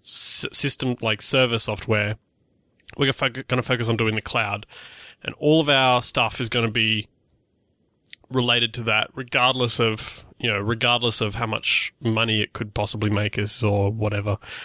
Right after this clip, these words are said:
Uh, our focus is cloud stuff." Then that's, that company is going to end up being able to make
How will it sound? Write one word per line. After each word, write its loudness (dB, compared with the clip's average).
Uh, 0
our 0
focus -2
is -2
cloud -4
stuff." -8
Then -2
that's, 0
that -2
company 0
is 0
going 2
to -4
end 0
up 0
being 2
able 0
to -4
make 0